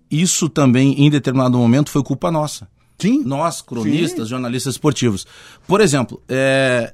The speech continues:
Speaker 1: é, tem uma situação que eu vivi em todas as redações que eu trabalhei até hoje. Eu comecei trabalhando lá no Grupo Record, depois eu fui pra Rede Pampa e hoje tô aqui no Grupo Bandeirantes.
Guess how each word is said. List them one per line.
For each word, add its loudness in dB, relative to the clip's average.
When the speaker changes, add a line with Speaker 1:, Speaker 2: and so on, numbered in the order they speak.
Speaker 1:
é, 0
tem 2
uma 2
situação -2
que -2
eu 2
vivi 0
em 2
todas -2
as -4
redações -4
que -8
eu -4
trabalhei -2
até -4
hoje. -4
Eu -10
comecei 2
trabalhando 0
lá 2
no 2
Grupo -2
Record, -2
depois -6
eu -6
fui -10
pra -6
Rede -4
Pampa -2
e -2
hoje -2
tô -8
aqui -8
no -4
Grupo -6
Bandeirantes. 0